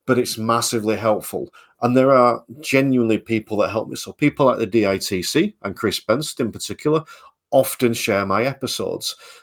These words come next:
So do people like Lee Sperry. And also even Intelligent Instructor magazine are really good at just going and giving the, a like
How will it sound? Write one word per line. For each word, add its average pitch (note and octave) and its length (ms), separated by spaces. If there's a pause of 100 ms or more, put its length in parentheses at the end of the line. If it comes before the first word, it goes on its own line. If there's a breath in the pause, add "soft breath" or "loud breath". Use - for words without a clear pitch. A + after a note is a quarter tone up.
So G#2+ 200
do G#2+ 120
people G#2+ 360
like F#2+ 220
Lee F2+ 220
Sperry. A#2 640 (360 soft breath)
And G#2+ 480
also D#3 440
even B2+ 320
Intelligent B2 520
Instructor B2+ 440
magazine G#2+ 440
are F#2 80
really A2+ 280
good G2+ 200
at F#2+ 60
just - 160
going G2+ 240
and F#2+ 160
giving G#2+ 300
the, G2 200
a F2+ 140
like G2 480